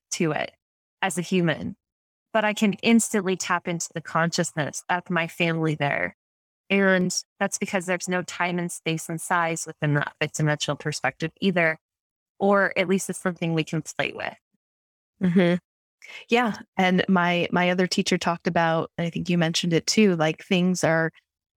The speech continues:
Speaker 2: instantaneous in the fifth dimension. He's like, "Whatever, once you're in there, whatever it is that you want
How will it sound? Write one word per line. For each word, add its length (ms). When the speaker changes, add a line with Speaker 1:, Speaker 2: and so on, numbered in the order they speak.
Speaker 2:
instantaneous 880
in 80
the 80
fifth 220
dimension. 540
He's 240
like, 280
"Whatever, 420
once 340
you're 120
in 220
there, 220
whatever 380
it 100
is 160
that 160
you 120
want 380